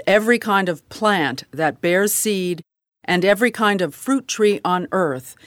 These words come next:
that bears fruit with its seed in it. God saw how good it was.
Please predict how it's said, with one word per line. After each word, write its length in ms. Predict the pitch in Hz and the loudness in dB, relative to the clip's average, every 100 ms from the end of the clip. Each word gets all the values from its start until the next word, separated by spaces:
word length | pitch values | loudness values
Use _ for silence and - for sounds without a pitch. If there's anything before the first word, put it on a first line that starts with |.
| - - | -20 -2
that 240 | 160 151 | -2 0
bears 380 | 190 180 156 - | 2 4 4 0
fruit 520 | - 240 254 233 - | -4 -2 0 -2 -8
with 320 | 156 196 233 | -6 -2 0
its 280 | 233 - - - | 0 -2 -4 -4
seed 640 | - 214 202 196 185 - 175 | -2 0 0 -2 -6 -8 -4
in 160 | 170 | -4
it. 380 | 139 87 - - _ _ _ _ _ _ _ - | -4 -6 -14 -16 _ _ _ _ _ _ _ -6
God 340 | 185 202 240 233 | 2 4 4 2
saw 340 | - 185 196 | 0 2 2
how 260 | 202 208 202 | 2 0 0
good 220 | 196 220 | 0 -2
it 160 | 165 151 | -2 -4
was. 520 | 147 131 107 - | -6 -6 -10 -16